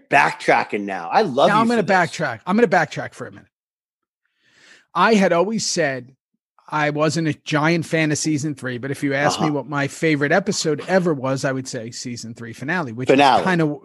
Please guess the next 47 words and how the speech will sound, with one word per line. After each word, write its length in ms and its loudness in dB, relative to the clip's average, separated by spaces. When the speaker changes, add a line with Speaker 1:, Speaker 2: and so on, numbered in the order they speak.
Speaker 2:
kinda 260 4
weird 340 6
because 320 -2
I 60 2
didn't 240 -2
really 240 -2
love 240 -4
the 100 -8
season. 600 -4
And 200 0
then 160 6
as 300 2
we've 180 -6
been 180 -2
doing 280 2
the 80 -4
Reaper 300 -4
reviews, 400 0
I 80 -4
was 100 -10
like, 160 -14
"Man, 240 -8
season 400 -4
three 320 -8
is 180 -12
unbelievable." 840 2
I 80 4
realized 580 2
with 220 -4
this 260 2
episode 640 0
why 680 0
I've 140 -8
had 160 -2
a 60 -8
lot 200 -2
of 80 -8
frustration 720 -8
with 140 -8
season 400 -6
three. 300 -6
So 180 -6
before 320 -4
we 140 -4
Speaker 1:
Tur-, 220 4
Speaker 2:
get 100 -6
Speaker 1:
Turris. 300 6